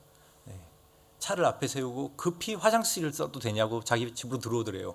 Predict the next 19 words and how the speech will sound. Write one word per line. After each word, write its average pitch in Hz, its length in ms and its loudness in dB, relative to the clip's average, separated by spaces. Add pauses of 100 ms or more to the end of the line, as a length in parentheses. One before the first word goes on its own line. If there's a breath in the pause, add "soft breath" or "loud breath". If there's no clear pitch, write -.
(600 soft breath)
그래서 98 160 -14
쓰라고 135 520 -2
그랬더니, 104 480 -8 (560 soft breath)
아, 90 360 -12 (200)
이 113 100 -6
시간이 135 520 0 (100)
딱 - 200 -16
기도하는 165 380 8
시간이라고 101 840 0
그래서, 123 380 -4 (760 loud breath)
아, 101 140 -10
내줬어요, 110 440 4
자리를. 95 480 -4 (260)
거기서 107 260 -4
기도하라고 107 600 -4 (100)
방도 104 280 -4
내주고 98 500 -6 (320 loud breath)
음식도 185 400 8
줬대요. 135 340 8